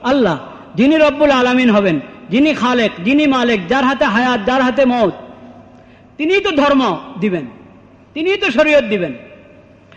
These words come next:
তো যে ধর্মের আল্লাহর সঙ্গে সম্পর্ক আছে ওটা হলো সঠিক ধর্ম, যে ধর্মের আল্লাহর সাথে সম্পর্ক নাই ওটা হলো গোড়াবিহীন। ওটা কি?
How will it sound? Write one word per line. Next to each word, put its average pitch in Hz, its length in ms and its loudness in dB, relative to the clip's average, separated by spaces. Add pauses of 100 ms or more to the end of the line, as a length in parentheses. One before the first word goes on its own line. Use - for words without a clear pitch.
(180)
তো 233 100 -2
যে 262 300 0
ধর্মের 311 560 0 (760)
আল্লাহর 294 340 2
সঙ্গে 320 300 0
সম্পর্ক 269 400 0
আছে 196 360 -2 (440)
ওটা 247 200 0
হলো 269 160 2
সঠিক 214 320 -2
ধর্ম, 156 320 -4 (380)
যে 226 200 0
ধর্মের 277 320 0
আল্লাহর 277 300 2
সাথে 294 240 -2
সম্পর্ক 294 380 0
নাই 320 300 2 (240)
ওটা 233 160 0
হলো 247 140 0
গোড়াবিহীন। 185 680 0
ওটা 214 160 0
কি? 240 300 0